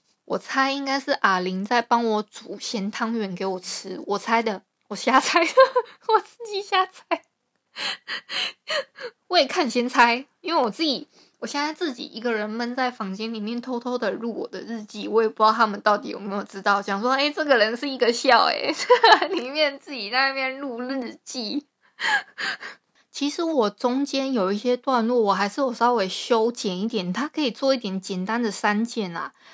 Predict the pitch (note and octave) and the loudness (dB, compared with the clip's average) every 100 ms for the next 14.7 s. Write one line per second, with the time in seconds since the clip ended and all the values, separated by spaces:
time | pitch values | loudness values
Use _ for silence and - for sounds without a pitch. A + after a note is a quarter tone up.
0 | - E4 E4 F4 E4+ B3 - C#4 G#3 G3+ | -4 -4 -2 0 0 0 0 -2 0 0
1 | F#3 B3 B3+ F#3+ F#3 A#3 A3+ B3 A#3 A3 | 0 0 0 -2 0 0 0 -2 -2 0
2 | G3 G3+ G#3 G3 G3 F#3 A3 B3+ A#3 F#3+ | -2 -4 -4 -2 2 2 4 4 2 -2
3 | F#3+ F#3 A3+ F#3+ - _ _ _ B3 A3 | -4 0 2 2 -2 _ _ _ 0 0
4 | F#3+ F#3 - _ - G#3+ A3 G#3 G3+ G#3+ | 0 -6 -10 _ -12 -6 -6 -6 -4 0
5 | B3+ F#3+ G#3 A#3 B3+ A3 B3 A3+ G#3+ E3+ | 0 0 0 2 2 2 0 0 -4 -10
6 | F3 G#3 G3+ G3+ - - _ _ - - | -4 -2 -2 0 0 -2 _ _ -20 -20
7 | - - C4 D#4+ C#4 C4+ C#4+ D4 A3 G#3 | -14 4 4 4 0 -2 -2 0 0 0
8 | C#4 C4+ A3 B3 G3+ F#3 G3 B3 B3 C4 | 2 2 0 -2 -4 -4 -4 -2 -2 -4
9 | A3+ F#3+ A#3 B3 B3+ A3 G3 F#3 G3 G3+ | -4 -2 0 0 0 -2 -2 -2 -2 -2
10 | G3+ G#3 G#3 A#3 B3 G3+ A3 A#3 G3+ F#3+ | -4 -2 -4 -4 -4 -2 -4 2 2 2
11 | G#3 A3+ A3 G#3+ A3 A3+ A#3+ A3+ - A#3 | 0 -4 -6 -4 -6 -6 -6 -6 -6 -10
12 | - G#3+ F#3+ - D4 A#3+ F#3 A#3 B3 G3 | -6 -4 -2 -2 -4 -2 -4 2 2 2
13 | - _ _ _ D4 C#4 F#3 B3+ G#3+ G3+ | -8 _ _ _ 0 0 2 0 0 -4
14 | A3 F#3 E3+ F#3+ F3+ F3 | -8 -6 -6 -6 -8 -8